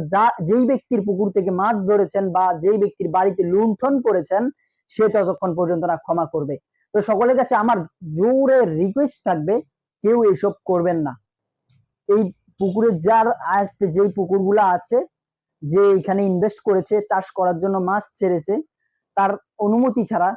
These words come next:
কখনোই কারোর পুকুর থেকে মাছ ধরতে যাবেন না।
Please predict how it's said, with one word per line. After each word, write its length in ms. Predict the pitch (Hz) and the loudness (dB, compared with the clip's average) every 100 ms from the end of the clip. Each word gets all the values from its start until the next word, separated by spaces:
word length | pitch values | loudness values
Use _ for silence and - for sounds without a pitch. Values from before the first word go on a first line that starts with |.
| - - | -8 -4
কখনোই 360 | 180 196 202 185 | -4 0 -2 0
কারোর 300 | 185 175 175 | 0 0 0
পুকুর 320 | 180 165 156 | -2 -2 -4
থেকে 220 | 180 170 | -4 -4
মাছ 240 | 165 180 | -2 -4
ধরতে 380 | 165 175 160 180 | -2 -4 -4 -2
যাবেন 240 | 180 180 196 | 0 0 0
না। 240 | 214 320 | -2 -6